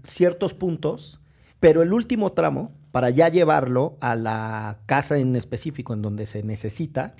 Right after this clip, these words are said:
es muy complicado, y ese se le conoce como el problema de la última milla. Creo que lo que hay que entender es que el desabasto se debe a muchísimas cosas relacionadas,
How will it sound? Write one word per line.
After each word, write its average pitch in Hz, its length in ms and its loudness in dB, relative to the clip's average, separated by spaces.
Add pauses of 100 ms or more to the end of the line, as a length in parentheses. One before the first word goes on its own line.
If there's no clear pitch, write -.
(120)
es 135 120 2
muy 160 140 4
complicado, 147 560 -4 (120)
y 131 100 4
ese 147 180 0
se 127 80 -2
le 110 80 -4
conoce 120 260 -4
como 123 160 -8
el 107 80 -10
problema 110 380 -6
de 107 80 -10
la 104 100 -10
última - 320 -16
milla. - 320 -20 (380)
Creo 214 260 4
que 240 100 6
lo 196 140 0
que 165 60 -2
hay 156 80 0
que 185 100 -4
entender 139 380 -2
es 139 100 -2
que 131 320 -6
el 120 480 -6
desabasto 143 640 -2
se 131 160 -4
debe 123 480 -2 (460)
a 127 140 -2
muchísimas 131 600 -4
cosas 135 520 -2
relacionadas, 135 1000 -4